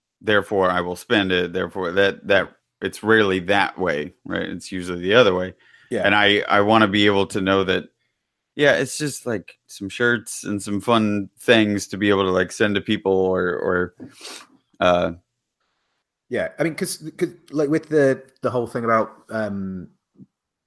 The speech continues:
Speaker 2: needing to spend the money to get materials and things like that, the, the other problem that you have, or that I have, is the whole thing of, um, like, economy of scale. Like, I,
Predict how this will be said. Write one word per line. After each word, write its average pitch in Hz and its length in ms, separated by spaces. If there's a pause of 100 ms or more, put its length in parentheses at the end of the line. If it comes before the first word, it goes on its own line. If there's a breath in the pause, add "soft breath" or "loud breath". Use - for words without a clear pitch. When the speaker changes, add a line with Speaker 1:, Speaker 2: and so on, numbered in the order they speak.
(220)
Speaker 2:
needing 120 320
to 110 100
spend 107 180
the 104 60
money 110 160
to - 100
get - 140
materials 95 540 (120)
and - 60
things 104 160
like - 80
that, 95 240 (380 soft breath)
the, 117 440 (240)
the 110 180
other 123 180 (380)
problem 107 320
that 98 100
you 90 100
have, 92 300 (120)
or 82 140
that 85 120
I 101 320
have, 82 280
is 95 380
the 98 140
whole 92 160
thing 95 180
of, 92 200 (320)
um, 92 460
like, 95 160
economy 98 340
of 90 80
scale. 98 300
Like, 92 220
I, 104 160